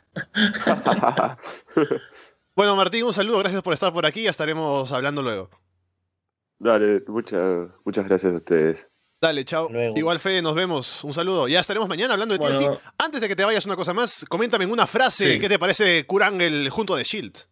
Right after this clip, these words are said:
Speaker 4: Nada tiene sentido.
Speaker 3: <laughs>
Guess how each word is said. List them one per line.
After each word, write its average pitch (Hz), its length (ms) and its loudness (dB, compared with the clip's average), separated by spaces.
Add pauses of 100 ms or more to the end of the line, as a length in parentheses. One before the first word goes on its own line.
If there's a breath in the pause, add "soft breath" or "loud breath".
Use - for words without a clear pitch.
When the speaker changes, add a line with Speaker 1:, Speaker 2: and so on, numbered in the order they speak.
(1500 loud breath)
Speaker 4:
Nada 143 280 4
tiene 139 180 6
sentido. 110 560 0 (760)
Speaker 3:
<laughs> 208 960 0